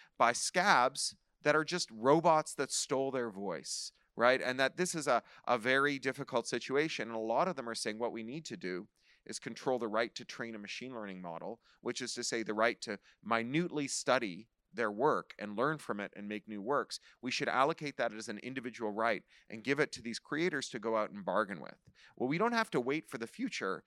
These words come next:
when that right is created to know how it's gonna work. Because today, if you're a voice actor in video games, video games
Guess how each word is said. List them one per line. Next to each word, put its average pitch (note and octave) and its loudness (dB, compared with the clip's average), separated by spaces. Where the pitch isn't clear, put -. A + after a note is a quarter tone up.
when C3 -2
that C3 2
right B2+ 6
is A#2 -2
created B2 0
to B2 -10
know B2 -2
how A#2+ -2
it's G2+ -6
gonna G#2 -6
work. B2+ -2
Because C3+ -8
today, C#3+ 0
if E3 -6
you're B2 -4
a G#2+ -4
voice A#2+ -4
actor C#3 -2
in G#2 -4
video B2 -2
games, D3+ -8
video B2 -2
games A#2 -8